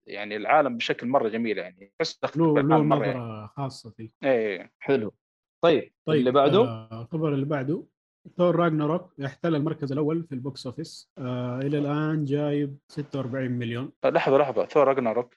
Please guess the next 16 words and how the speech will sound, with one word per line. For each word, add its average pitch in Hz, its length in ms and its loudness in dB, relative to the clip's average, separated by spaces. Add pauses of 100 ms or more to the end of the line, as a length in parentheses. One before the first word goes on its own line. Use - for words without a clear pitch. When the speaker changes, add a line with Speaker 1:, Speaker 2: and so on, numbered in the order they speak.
(140)
Speaker 2:
أيوه. 127 220 0
Speaker 3:
أيوه. 120 200 -8 (220)
Speaker 1:
آه، 123 200 6
آه، 117 580 6
على 120 100 2
بالي 135 280 6
ثور 123 180 -2
Speaker 2:
ثور 156 220 4
Speaker 1:
الأخير 151 320 4
Speaker 2:
لافن، 147 260 -2
Speaker 1:
هذا. 160 160 -8
Speaker 2:
معليش، 151 420 4
مو 165 100 2
راجناروك، 123 520 -4
لافن 131 400 -6
ثندر. 113 360 -8